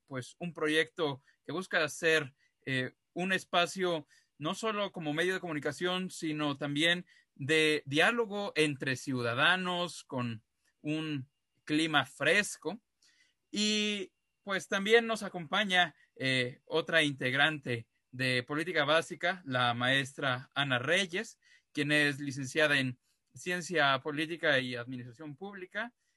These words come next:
y, eh, maestra en Opinión Pública y Marketing Político por la Benemérita Universidad Autónoma de Puebla,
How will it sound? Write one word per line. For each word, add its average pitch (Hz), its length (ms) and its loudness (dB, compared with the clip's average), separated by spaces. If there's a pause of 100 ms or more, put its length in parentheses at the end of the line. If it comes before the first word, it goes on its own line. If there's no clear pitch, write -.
(160)
y, 185 420 -6 (200)
eh, 123 360 -6
maestra 160 880 -4 (320)
en 156 440 -4
Opinión 151 500 -8
Pública 160 640 -6 (240)
y 147 160 -4
Marketing 147 520 -4
Político 147 680 -8 (320)
por 160 320 -2
la 135 120 -4
Benemérita 131 440 -8
Universidad 135 720 -4 (160)
Autónoma 127 640 -6
de 113 80 -8
Puebla, 180 420 -6